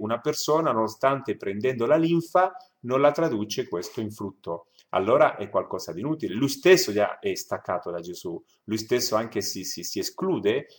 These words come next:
da questa vita e ovviamente il, diciamo, il, il destino è quello di essere del tutto inutile.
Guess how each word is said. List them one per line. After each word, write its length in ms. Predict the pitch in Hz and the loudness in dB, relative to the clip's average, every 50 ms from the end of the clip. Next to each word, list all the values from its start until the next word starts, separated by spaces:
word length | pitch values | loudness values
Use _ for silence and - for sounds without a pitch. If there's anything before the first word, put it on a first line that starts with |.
| _ _ | _ _
da 160 | _ 98 92 | _ -4 -4
questa 340 | - - 104 104 - - 120 | 0 0 0 0 2 -2 -2
vita 540 | - 80 80 80 - - 131 143 143 - - _ _ | -2 -2 -8 -14 -4 -2 -2 -2 -2 -4 -14 _ _
e 80 | - 113 | -10 -2
ovviamente 800 | 127 147 135 110 110 113 123 - 147 131 104 90 - - - _ _ | 0 0 0 0 0 -2 -4 -2 0 0 0 0 -2 -8 -16 _ _
il, 540 | - 95 90 90 87 87 82 85 - - - | -10 -8 -6 -4 -4 -4 -4 -4 -6 -8 -10
diciamo, 480 | - 92 - - 120 110 110 104 98 92 | -12 -12 -4 0 0 2 2 0 -2 -4
il, 460 | 87 85 85 87 85 85 - - _ _ _ _ _ _ _ _ _ _ _ _ _ _ _ - - - | -4 -4 -4 -4 -4 -4 -6 -12 _ _ _ _ _ _ _ _ _ _ _ _ _ _ _ -18 -18 -14
il 160 | _ 107 104 101 | _ -10 -10 -6
destino 1000 | 90 113 104 - - - 170 170 131 113 107 110 123 143 139 - - - - _ | -4 -4 -6 -6 -4 -2 0 2 2 4 4 6 6 6 4 2 -4 -14 -20 _
è 140 | - 110 | -10 -10
quello 300 | 104 - 110 113 135 139 | -2 0 0 2 2 2
di 120 | 107 92 95 | 0 2 0
essere 540 | 101 - - 135 120 110 95 90 78 - - | -2 0 -2 0 2 2 2 0 -2 -6 -10
del 320 | - 73 65 73 82 80 | -18 -20 -16 -14 -14 -14
tutto 220 | - - 120 104 107 | -6 -6 -4 -2 -2
inutile. 600 | 98 120 131 110 98 - 85 80 78 78 - | 0 0 0 -2 -2 -6 -8 -8 -8 -10 -14